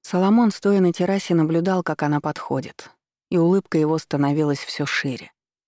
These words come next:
Он помог ей взобраться на террасу, обнял и прижал к себе. Её била крупная дрожь, и сейчас она не смогла бы сказать, была ли это дрожь от облегчения,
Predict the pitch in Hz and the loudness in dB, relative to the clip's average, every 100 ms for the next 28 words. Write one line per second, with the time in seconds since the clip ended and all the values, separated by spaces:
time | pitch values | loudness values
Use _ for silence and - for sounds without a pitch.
0 | _ _ _ _ - 220 214 233 233 - | _ _ _ _ -2 0 2 2 2 2
1 | 156 156 151 170 - 143 139 147 151 165 | 0 0 -2 -2 -2 0 0 0 -2 -2
2 | - 139 147 170 160 143 143 143 160 160 | -2 0 0 0 -2 0 0 0 0 0
3 | 151 - - 151 139 127 _ _ _ _ | -2 -4 -4 -4 -4 -8 _ _ _ _
4 | _ _ _ _ _ _ _ _ 185 170 | _ _ _ _ _ _ _ _ 0 2
5 | 180 175 170 202 175 - 165 - 165 160 | 2 2 2 2 0 0 -4 0 2 2
6 | 156 - - - - _ _ _ - 185 | 0 -4 -10 -10 -12 _ _ _ -4 -2
7 | 190 214 202 180 180 175 170 170 175 190 | -2 -2 -2 2 2 2 0 -2 0 0
8 | 180 156 - 160 160 175 - - - 165 | 0 -4 -4 -4 -2 -4 -4 -12 -6 -2
9 | 160 196 185 151 139 151 160 160 147 139 | 2 2 2 0 -2 -2 -2 -2 -2 -2
10 | 139 135 - - 165 147 139 | -4 -6 -6 -2 0 -2 -4